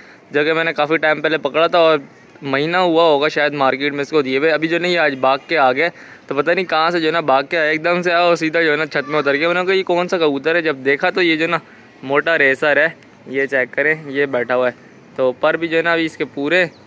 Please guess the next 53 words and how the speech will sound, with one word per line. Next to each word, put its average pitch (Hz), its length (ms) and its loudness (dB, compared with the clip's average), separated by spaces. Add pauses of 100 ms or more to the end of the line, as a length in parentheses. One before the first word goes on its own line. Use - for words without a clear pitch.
(320)
और 131 100 -4
पता 139 180 -2
नहीं 156 120 -4
किधर 151 240 0
से 156 120 -6
जो 143 80 -4
है 143 60 -4
ना 151 60 -4
ये 151 120 -2
भाग 123 220 0
के 151 120 -4
आ 127 100 2
गया। 143 140 2
अपने 151 200 -4
सारे 147 260 0
जो 143 60 -2
है 143 60 -2
ना 147 120 -2
ऊपर 131 240 -2
टंकी 127 360 -6
में 147 100 -4
और 135 140 -2
जाल 120 260 0
में 131 100 -4
जो 131 60 -4
है 131 60 -4
ना 139 100 -4
कुछ 135 180 -4
बैठे 120 260 -2
हुए 147 100 2
हैं, 165 60 -4 (240)
सारे 156 280 2
बल्कि 160 260 0
टंकी 143 320 -2
में 160 60 -2
ही 160 80 -2
बैठे 127 240 2
हुए, 135 120 2
जाल 127 240 0
में 139 100 -4
तो 147 60 0
एक 127 240 2
दो 139 60 -2
ही 143 120 2
बैठे 120 240 0
हुए 117 60 -4
हैं। 113 80 -6
तो 403 140 -6
छत 285 180 0
की 226 100 0
सफाई 214 300 2
छोड़ 175 240 4
के 196 140 0